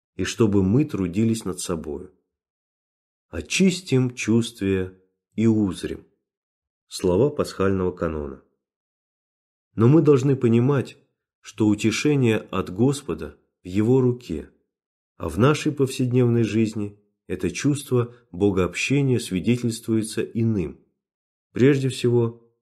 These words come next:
и главным образом тем, что святитель Феофан называет ревностью о богоугождении. Это твёрдая решимость,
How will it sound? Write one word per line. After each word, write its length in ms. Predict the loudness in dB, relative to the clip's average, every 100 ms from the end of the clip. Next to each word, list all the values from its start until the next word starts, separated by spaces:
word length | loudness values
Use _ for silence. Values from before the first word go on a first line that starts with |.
| _
и 140 | -8
главным 480 | 2 4 6 4 4
образом 480 | 4 2 -2 -4 -6
тем, 360 | 0 0 0 -10 _ _ _ _ _
что 500 | -10 2 4 4 2
святитель 520 | -6 -4 -2 -2 -2
Феофан 540 | -2 0 0 0 0 2
называет 640 | 0 0 0 2 0 -2 _ _ _ _
ревностью 1000 | -6 2 6 6 4 0 -4 0 0 0 -4
о 80 |
богоугождении. 1120 | -2 0 2 0 2 2 0 -2 -2 -2 -6 -18 _ _ _ _ _ _ _ _ -4
Это 240 | 2 2
твёрдая 500 | 2 4 4 6 6
решимость, 720 | 6 4 0 -2 0 -2 -6